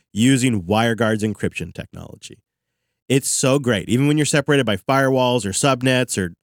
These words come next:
different providers, everything is on one easy to understand flat network. And then you got great controls on top of that,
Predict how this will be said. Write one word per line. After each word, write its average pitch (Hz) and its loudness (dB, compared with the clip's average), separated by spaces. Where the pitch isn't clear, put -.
different 139 0
providers, 123 0
everything 156 0
is 131 0
on 120 0
one 123 0
easy 139 2
to 160 0
understand 107 -2
flat 117 0
network. 92 -4
And 120 0
then 147 2
you 135 2
got 98 -4
great 117 -2
controls 117 -2
on 95 -2
top 98 -4
of 87 -16
that, - -16